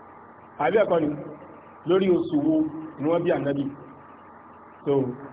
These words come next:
torí pé kò sí,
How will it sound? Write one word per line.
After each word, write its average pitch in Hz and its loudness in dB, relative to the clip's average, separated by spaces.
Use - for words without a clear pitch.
torí 220 6
pé 269 8
kò 240 4
sí, 220 0